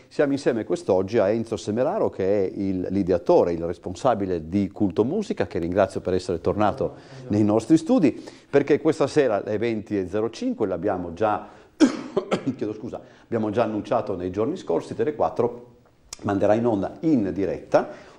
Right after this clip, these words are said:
un concerto, eh, che si terrà nella chiesa di, eh, nella cappella,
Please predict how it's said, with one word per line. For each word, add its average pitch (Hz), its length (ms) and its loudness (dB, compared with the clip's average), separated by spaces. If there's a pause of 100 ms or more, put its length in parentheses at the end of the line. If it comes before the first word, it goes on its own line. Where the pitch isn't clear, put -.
un 110 340 6
concerto, 156 880 0 (320)
eh, 104 220 0
che - 120 2
si 151 140 -2
terrà 110 300 2
nella 117 400 -4
chiesa 101 680 -6
di, 95 500 -4
eh, 87 680 -2
nella 104 220 2
cappella, 131 720 2